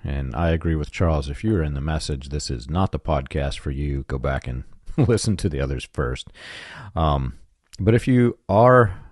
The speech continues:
out of the message, or if you're a researcher interested in it, it's honestly, it's a little bit fascinating, because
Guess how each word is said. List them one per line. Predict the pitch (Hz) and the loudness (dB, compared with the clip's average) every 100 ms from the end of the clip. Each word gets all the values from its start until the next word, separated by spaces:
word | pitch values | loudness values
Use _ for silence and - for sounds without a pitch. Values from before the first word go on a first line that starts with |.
| - _ _ _ _ _ _ _ - | -20 _ _ _ _ _ _ _ 2
out | 87 104 | 4 4
of | 123 | 0
the | |
message, | 104 65 60 73 71 | 0 0 -2 -4 -4
or | 78 80 80 | -2 0 0
if | - | 0
you're | 78 78 | 0 0
a | 73 | 0
researcher | 73 71 78 73 76 | -2 -2 -4 -4 -2
interested | 73 73 71 - 71 73 | -2 -2 -2 -4 -4 -4
in | 82 | -2
it, | 67 64 - - - - - _ | -2 -6 -12 -20 -20 -20 -20 _
it's | - 98 - | -6 -6 -4
honestly, | 101 120 165 - 90 | 2 4 4 2 0
it's | 78 - | 0 0
a | |
little | 90 143 | 2 2
bit | 92 | 0
fascinating, | - 78 85 82 64 58 62 | 0 0 0 -2 -2 -4 -6
because | 65 - 76 71 - | -4 0 0 0 -6